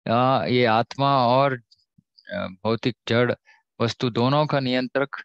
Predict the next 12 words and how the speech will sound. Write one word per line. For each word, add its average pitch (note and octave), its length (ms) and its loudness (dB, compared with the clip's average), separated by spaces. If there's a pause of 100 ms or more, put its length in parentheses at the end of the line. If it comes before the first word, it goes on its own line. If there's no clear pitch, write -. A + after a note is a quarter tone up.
(520)
भगवान G2+ 380 -2
है, G2 300 -10
ये B2 460 0
जानना C#3 480 0
असली C#3 480 -2 (480)
ज्ञान G2 300 0
है। F2+ 80 -8 (400)
हम्म, A2 200 -4 (1400)
तो D3+ 280 2
क्योंकि, E3 500 2 (440)
अ, B2+ 380 4
अर्जुन, D3 640 2